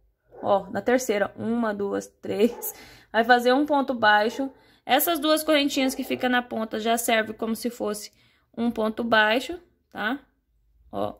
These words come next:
outro ponto baixo. Vira o trabalho com a linha para fora, volta fazendo aqui ponto baixos, ó. Um ponto baixo,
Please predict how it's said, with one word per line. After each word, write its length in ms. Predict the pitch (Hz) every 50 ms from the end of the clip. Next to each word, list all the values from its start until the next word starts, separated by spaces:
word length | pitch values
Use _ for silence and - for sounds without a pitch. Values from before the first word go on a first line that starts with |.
| _ _ _
outro 280 | - 196 196 196 - _
ponto 320 | - 214 214 214 254 254
baixo. 420 | 240 - - - - - - - _ _ _ _ _ _ _ _ _ _ _ _ _
Vira 220 | - 220 247 269 285
o 40 |
trabalho 460 | 277 285 285 277 254 240 233 233 226 226
com 60 | 226
a 60 | 214
linha 280 | 220 220 226 247 269 262
para 260 | 269 262 262 262 269
fora, 640 | 262 - 220 208 202 202 202 202 202 226 240 - _ _ _ _ _ _ -
volta 380 | 190 208 214 220 226 240 254
fazendo 420 | 247 - 240 233 220 226 220 220 220
aqui 220 | 226 - - 220
ponto 320 | - - 220 233 226 277
baixos, 500 | 269 233 196 - - - - - 101 190
ó. 160 | 196 196 - - - _ _ _ _ _ _ _ _ _ _ _ _ _ _ _ _ _ -
Um 300 | 226 247 254 269 269 262
ponto 420 | 269 - 202 208 208 202 - 208
baixo, 1200 | 202 202 196 190 185 185 185 185 185 185 190 190 196 196 - - - - 262 277 294 302 302 -